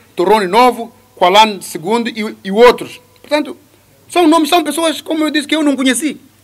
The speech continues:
não é? Mas trouxeram-nos. E nós, ok, vimos que tinham algum mérito e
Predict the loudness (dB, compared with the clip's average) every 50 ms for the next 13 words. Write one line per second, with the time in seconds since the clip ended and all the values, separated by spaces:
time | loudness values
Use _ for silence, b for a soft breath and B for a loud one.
0 | _ _ -8 -8 -8 -8 -4 -2 0 0 -2 -4 -8 -10 _ -2 -2 0 2 2
1 | 2 2 0 -2 -6 -10 -16 _ b b b b -20 -16 -10 -6 -4 -4 -4 -4
2 | -6 -10 -12 -8 -8 -8 -6 -4 -2 -2 -2 -4 -6 -10 -16 -18 _ _ -8 -6
3 | -4 -2 -2 -2 -2 -2 -4 -4 -2 -2 -2 -2 -2 -4 -8 -12 -16 b b b
4 | b b -6 -6 -4 -6 -6